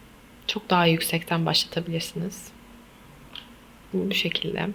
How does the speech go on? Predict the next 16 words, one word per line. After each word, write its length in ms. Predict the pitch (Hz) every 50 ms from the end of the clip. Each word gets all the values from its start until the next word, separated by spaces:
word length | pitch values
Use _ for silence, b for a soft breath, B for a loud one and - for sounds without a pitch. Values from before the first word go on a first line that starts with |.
| - - - - - - - - - - - - - - -
Çok 200 | - 202 - -
daha 140 | 175 180 185
yukarıya 520 | 190 185 185 - - 190 196 190 190 185
doğru 340 | 175 170 170 165 165 165 160
dağılıyor 400 | 160 156 156 151 156 151 151 156
şu 160 | - - -
anda 280 | 160 151 143 147 147 156
bulutların 460 | 160 156 147 - - 151 151 170 - - -
gördüğünüz 500 | 165 160 151 151 156 151 - - - -
gibi. 220 | - 185 214 226 - - - - - - - - B B B B B B B B B B B B B - - -
Height 220 | 254 254 269 262 269
kısmından 720 | - 240 - - - 202 196 190 185 180 175 180 196 214
da 200 | 262 285 277 277
bulutunuzun 840 | - 214 214 226 233 233 226 233 226 233 - 226 226 220 214 214 254 262
yüksekliğini 880 | 262 247 226 - - - - 214 208 - - 214 220 208 214 220 220 175
ayarlayabiliyorsunuz. 1200 | 180 180 170 160 160 156 156 156 151 151 156 156 165 147 147 - - - - - 214 220 - -